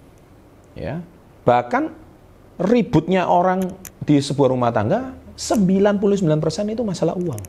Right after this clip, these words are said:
Ya, jadi ini Anda harus garis bawahi.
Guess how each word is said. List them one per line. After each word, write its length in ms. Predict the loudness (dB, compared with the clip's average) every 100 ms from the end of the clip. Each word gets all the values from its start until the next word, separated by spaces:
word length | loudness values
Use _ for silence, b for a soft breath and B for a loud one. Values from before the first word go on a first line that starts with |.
| -18 -20 -20 -20 -20 -20 -20 -20 -20 -20 -20 -18 -12
Ya, 240 | -12 -12 -16 -2
jadi 240 | 2 2
ini 100 | 0 -4
Anda 320 | -4 0 2 4
harus 400 | 2 2 -6 -16 -20 -20 -2
garis 240 | 2 2 2
bawahi. 560 | 0 0 -2 -8 -12